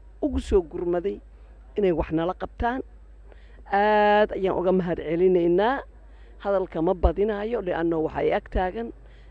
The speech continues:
eh, Deputy Prime Ministerkii. Asagaa noo sheegi doono. Marka asagaan u gudbinayaa microphone-ka aan ku soo dhaweynaa Mudane Prime Minister.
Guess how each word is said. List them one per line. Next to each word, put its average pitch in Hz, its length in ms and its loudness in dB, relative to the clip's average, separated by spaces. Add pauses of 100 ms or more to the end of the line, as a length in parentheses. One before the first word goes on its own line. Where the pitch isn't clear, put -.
(120)
eh, 147 540 -4
Deputy 165 400 -4
Prime 151 340 0
Ministerkii. 202 720 -2 (520)
Asagaa 151 540 -6 (100)
noo 175 200 0
sheegi 180 380 0
doono. 196 440 -2 (360)
Marka 160 260 -12
asagaan 170 460 -4 (300)
u 214 100 -6
gudbinayaa 156 600 -2
microphone-ka 156 680 -8
aan 151 80 -8
ku - 100 -12
soo 160 200 -4
dhaweynaa 147 460 -6
Mudane 147 240 -6
Prime - 280 -8
Minister. - 340 -16